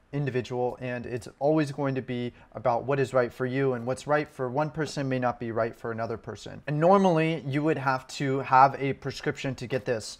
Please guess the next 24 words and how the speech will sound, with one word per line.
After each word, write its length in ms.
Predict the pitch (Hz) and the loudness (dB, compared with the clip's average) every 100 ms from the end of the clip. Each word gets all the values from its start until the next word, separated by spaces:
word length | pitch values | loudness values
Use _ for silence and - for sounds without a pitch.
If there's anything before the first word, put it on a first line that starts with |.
| - | -4
Before, 600 | 143 - 165 165 160 160 | -4 0 4 8 8 6
recently, 580 | 131 170 - 131 120 127 | 2 -2 0 -4 -2 -4
this 280 | 135 135 - | 0 -2 2
was 480 | 135 131 123 - - _ - | 4 4 0 -6 -14 _ -4
only 280 | 156 156 | 0 0
available 400 | 139 135 135 135 | 2 4 4 2
for 360 | 135 123 123 123 | -2 -2 0 0
people 460 | 123 131 131 127 - | 0 -2 0 -2 -4
who 240 | - 123 117 | -6 -4 0
have 260 | 117 113 | 2 2
diabetes 640 | 127 120 113 131 151 151 | 2 0 0 -2 -2 -2
or 300 | - 117 120 | -4 -4 -4
were 160 | 113 120 | -2 -4
pre-diabetic, 760 | - 139 135 123 120 123 151 - - - - | -4 -4 2 2 4 2 0 -4 -20 -20 -2
but 320 | 135 127 123 131 | 6 6 4 2
now 400 | 139 147 147 - - | 2 4 2 -2 -4
you're 120 | 135 | 0
able 180 | 143 135 | 2 2
to 80 | 131 | 2
get 240 | 131 131 135 | 2 2 0
a 260 | 135 127 | 0 0
prescription 680 | 123 135 - 151 139 139 123 | -2 -8 -6 -6 -4 -6 -8
through 380 | - 151 156 156 | -4 0 0 0
NutriSense, 720 | 135 131 135 - 147 170 | -6 -6 -6 -4 -4 -6